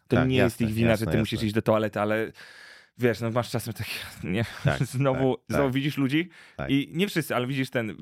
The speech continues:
Speaker 1: osoba przychodzi i cała widownia.
Speaker 2: Tak, no bo wiesz, no, odruchowo, nie?
Speaker 1: Odruchowo, no
Speaker 2: Tak,
Speaker 1: musisz.
Speaker 2: tak,
Speaker 1: Ja,
Speaker 2: tak,
Speaker 1: ja,
Speaker 2: tak.
Speaker 1: ja robię to. Ja gadam i mam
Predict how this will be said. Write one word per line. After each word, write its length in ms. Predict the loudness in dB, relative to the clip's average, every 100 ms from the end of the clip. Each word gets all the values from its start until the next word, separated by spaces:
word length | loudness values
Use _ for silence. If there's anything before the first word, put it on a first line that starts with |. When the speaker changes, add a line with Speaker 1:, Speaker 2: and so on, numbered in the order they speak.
| -8
Speaker 1:
osoba 260 | -4 -2 -2
przychodzi 300 | -2 -6 -4
i 160 | -6 -4
cała 260 | -4 -2
widownia. 260 | -4 -4 0
Speaker 2:
Tak, 340 | 2 2 0
no 120 | -2
bo 120 | 0 2
wiesz, 280 | 2 0
no, 100 | 0 -2 -2 0
odruchowo, 420 | 2 4 4 6
nie? 60 | 6
Speaker 1:
Odruchowo, 300 | 4 2 0
no 80 | 0
Speaker 2:
Tak, 100 | 0
Speaker 1:
musisz. 220 | 0 0
Speaker 2:
tak, 100 | 0
Speaker 1:
Ja, 100 | 0
Speaker 2:
tak, 120 | 2
Speaker 1:
ja, 120 | 2
Speaker 2:
tak. 160 | 0 2
Speaker 1:
ja 120 | 4
robię 260 | 4 2 0
to. 140 | -2 -4 -20 _
Ja 140 | 0 2
gadam 320 | 2 0 -2
i 40 |
mam 240 | -4 -4